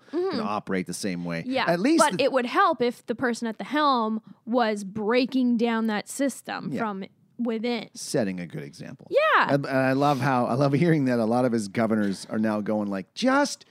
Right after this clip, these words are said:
Speaker 2: shut up. If you have nothing good to say, shut your mouth.
Speaker 1: Mm-hmm.
Speaker 2: We don't wanna hear it." I'm like, "Yes, awesome."
Speaker 1: Yeah.
Speaker 2: Like you got Cuomo was like,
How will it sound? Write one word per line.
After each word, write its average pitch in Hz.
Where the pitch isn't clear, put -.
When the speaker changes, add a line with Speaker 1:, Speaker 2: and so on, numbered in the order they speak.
Speaker 2:
shut -
up. 135
If 147
you 185
have 180
nothing 254
good 240
to 202
say, 185
shut -
your 165
mouth. 120
Speaker 1:
Mm-hmm. 254
Speaker 2:
We 269
don't 254
wanna 208
hear 135
it." -
I'm -
like, 165
"Yes, -
awesome." 240
Speaker 1:
Yeah. 247
Speaker 2:
Like 151
you 135
got 127
Cuomo 151
was 127
like, 120